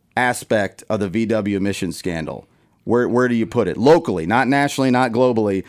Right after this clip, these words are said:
but locally, the V W emissions scandal, zero to ten as far as detrimental locally long term.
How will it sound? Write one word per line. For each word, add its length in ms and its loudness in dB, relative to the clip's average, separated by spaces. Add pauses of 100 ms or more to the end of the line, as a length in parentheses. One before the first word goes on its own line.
(240)
but 180 0
locally, 460 2
the 80 0
V 140 0
W 360 0
emissions 340 -4
scandal, 440 -2
zero 180 0
to 80 -2
ten 320 -2
as 160 -8
far 220 0
as 120 -6
detrimental 640 -2
locally 400 -2
long 240 -4
term. 380 -8